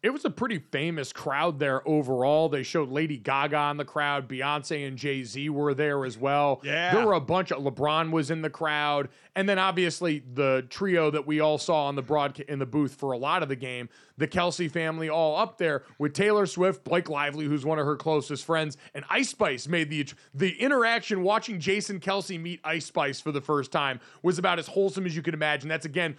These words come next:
Speaker 1: like, unlikely animal pairings in the wild. Getting those two in the same roof always felt unlikely, but a very wholesome interaction there as she was part of the trio watching up in the box with the Kelce family.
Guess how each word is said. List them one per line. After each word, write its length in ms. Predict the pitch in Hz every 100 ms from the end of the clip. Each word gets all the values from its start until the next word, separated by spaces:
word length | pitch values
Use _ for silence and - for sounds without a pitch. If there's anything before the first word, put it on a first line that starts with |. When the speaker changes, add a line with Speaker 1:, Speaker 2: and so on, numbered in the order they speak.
| - 170
Speaker 1:
like, 140 | 151
unlikely 540 | 190 202 185 180 185 165
animal 260 | 170 170
pairings 420 | 156 165 160 151 139
in 100 | 151
the 60 |
wild. 460 | 139 143 147 135 117
Getting 240 | 208 208
those 300 | 185 190 190
two 160 | - 190
in 80 | 170
the 60 |
same 360 | - 196 175 165
roof 200 | 185 - - - -
always 360 | 226 233 208
felt 320 | - 190 202 214
unlikely, 680 | 190 170 190 196 220 214 - -
but 140 | 202
a 60 | 180
very 280 | 160 190 185
wholesome 460 | 151 185 151 180
interaction 580 | 165 156 147 147 - 151
there 220 | 151 143
as 80 | 147
she 100 | -
was 160 | 151 139
part 220 | 160 147
of 60 |
the 60 | 143
trio 320 | - 156 143
watching 360 | 139 143 139 143
up 100 | 139
in 80 | 135
the 60 |
box 320 | 117 120 131
with 80 | 123
the 60 | 107
Kelce 380 | 123 113 107 98
family. 400 | 101 87 85